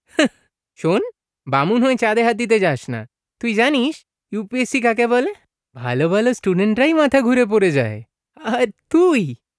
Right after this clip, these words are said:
তোদের মতো লোকেরা যদি দেশের কালেক্টর হয়, তাহলে বেজে গেল দেশের বারোটা।"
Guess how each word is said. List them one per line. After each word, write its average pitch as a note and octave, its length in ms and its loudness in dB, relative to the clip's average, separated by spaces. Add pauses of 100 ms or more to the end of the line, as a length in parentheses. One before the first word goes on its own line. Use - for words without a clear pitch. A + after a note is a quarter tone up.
(180)
তোদের E3+ 320 0
মতো B3 260 0
লোকেরা A3 400 2
যদি C4 220 0
দেশের G#3 340 0
কালেক্টর G3+ 560 2
হয়, F#3 260 0 (440)
তাহলে C#4 280 2
বেজে C4+ 300 2
গেল C4 240 2 (160)
দেশের A#3+ 280 0
বারোটা।" G3 420 -2